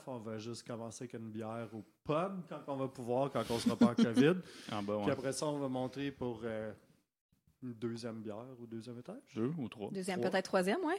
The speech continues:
Speaker 1: There you go.
Speaker 2: On sait jamais, on sait
Speaker 1: Ouais.
Speaker 2: jamais. On
Speaker 1: Cool.
Speaker 2: sait jamais où ce que ça va nous mener. Le but, c'est de construire la conversation
Speaker 3: C'est ça.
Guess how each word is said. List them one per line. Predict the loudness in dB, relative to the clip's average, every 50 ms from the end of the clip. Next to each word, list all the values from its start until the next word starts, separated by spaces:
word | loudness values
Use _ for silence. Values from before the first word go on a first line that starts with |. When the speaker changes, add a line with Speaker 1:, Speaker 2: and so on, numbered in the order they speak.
| -4 -6
Speaker 1:
There | -8 -6 -6 -4
you | -4 -6 -8
go. | -8 -10 _ _ _ -20 -10
Speaker 2:
On |
sait | -2 0 2
jamais, | 4 4 6 6 4 4 2 0 -4
on | -2
sait | -2
Speaker 1:
Ouais. | 0 0
Speaker 2:
jamais. | 2 2 0 0
On | -2 -4 -8 -20 -20 -10 -2
Speaker 1:
Cool. | 0 4
Speaker 2:
sait | 4 6
jamais | 10 10 10 10 10 8
où | 8 6
ce | 6
que | 6 6
ça | 8 8 8
va | 8 8
nous | 6 6 4
mener. | 2 0 -2 -4 -8 _ _ 4
Le | 4 6
but, | 6 4
c'est | 2 2 -2
de | 2
construire | 4 4 4 6 4 4
la | 4 4
conversation | 2 0 -2 -2 -2 -2 -4 -4 -4 -4 -2 -2 -2 -2
Speaker 3:
C'est | -2 -6
ça. | -4 -2 -4 -4